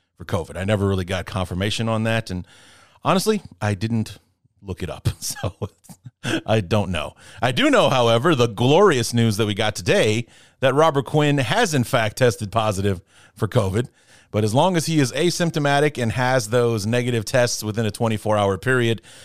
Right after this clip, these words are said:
he will be able to play on Sunday. But, uh, you know, that was what I learned on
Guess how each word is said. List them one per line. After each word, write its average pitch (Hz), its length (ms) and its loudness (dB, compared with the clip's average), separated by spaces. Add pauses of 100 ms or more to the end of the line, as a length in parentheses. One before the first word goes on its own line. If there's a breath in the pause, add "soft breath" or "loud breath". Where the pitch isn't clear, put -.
(160 loud breath)
he 120 100 2
will 117 120 4
be 110 180 4
able 101 180 2
to 104 80 -6
play 180 200 4
on 147 140 4
Sunday. 123 480 2 (460 soft breath)
But, 107 260 2
uh, 107 320 2 (220 loud breath)
you 107 100 -2
know, 92 240 -2 (180)
that 117 200 0
was 104 160 -2
what 107 160 2
I 101 80 2
learned 98 340 0
on 92 420 -4